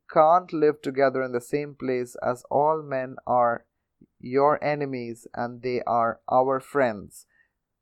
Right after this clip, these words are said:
Alexander asked, "What is the reason?" They said,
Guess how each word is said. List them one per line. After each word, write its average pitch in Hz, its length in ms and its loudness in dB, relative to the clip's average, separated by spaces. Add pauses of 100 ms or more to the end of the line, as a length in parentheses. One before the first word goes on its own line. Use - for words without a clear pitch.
Alexander 151 800 2
asked, 120 440 -2 (220)
"What 170 240 0
is 170 140 -6
the 143 160 0
reason?" 135 540 -6
They 127 120 -6
said, 123 320 -4